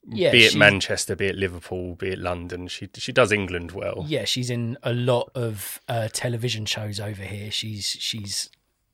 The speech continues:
Speaker 1: very popular amongst the T V shows in, in Britain. <sighs> So all you have left to, uh, to cast is Evil Evan.
Speaker 2: Callum Turner from Masters of the Air plays a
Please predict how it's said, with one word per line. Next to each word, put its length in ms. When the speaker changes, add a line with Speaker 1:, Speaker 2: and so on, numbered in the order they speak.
Speaker 1:
very 240
popular 480
amongst 380
the 60
T 220
V 160
shows 360
in, 200
in 180
Britain. 420
<sighs> 60
So 280
all 120
you 80
have 160
left 480
to, 380
uh, 380
to 120
cast 420
is 160
Evil 340
Evan. 340
Speaker 2:
Callum 280
Turner 420
from 180
Masters 360
of 60
the 140
Air 240
plays 320
a 220